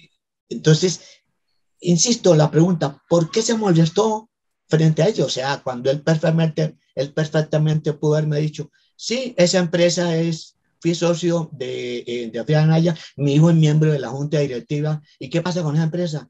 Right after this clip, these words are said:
¿Hicieron algún, al-, eh, algo ilícito? Eh, ¿cuál es el problema que tiene? Sí, sencillo, desbarata mi argumento. No lo hizo porque algún, algún guardado tiene, algún guardado tiene.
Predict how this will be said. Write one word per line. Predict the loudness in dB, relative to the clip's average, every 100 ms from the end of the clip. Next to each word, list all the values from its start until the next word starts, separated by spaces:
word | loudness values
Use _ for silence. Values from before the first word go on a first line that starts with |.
| _ -12
¿Hicieron | -2 0 0 0
algún, | -2 -2 -2 -2 -4
al-, | -4 -4
eh, | -6 -4
algo | -4 -2
ilícito? | -4 -6 -8 -8 -10 -14 _ -12
Eh, | -8 -6 -6
¿cuál | 0 2
es | 2 0 -2
el | -4
problema | -2 -2 -2
que | -2
tiene? | -4 -6 -8 -18 _
Sí, | -6 -4 -6 _ _ -6
sencillo, | -2 0 -2 -4 -10 _ _ _ _ _ _ _ _
desbarata | -2 0 0 0 0 -4 0
mi | 2
argumento. | 2 -2 -6 -6 -4 -6 -2
No | 2
lo | 4
hizo | 2 -2 -8 -16 _ -4
porque | -4 -2
algún, | -6 -4 -6 -4 -6
algún | -4 -4 -2
guardado | -2 0 0 -2
tiene, | -6 -8 -12
algún | -8 -4 -2
guardado | -2 -4 -6 -8
tiene. | -12 -14 -14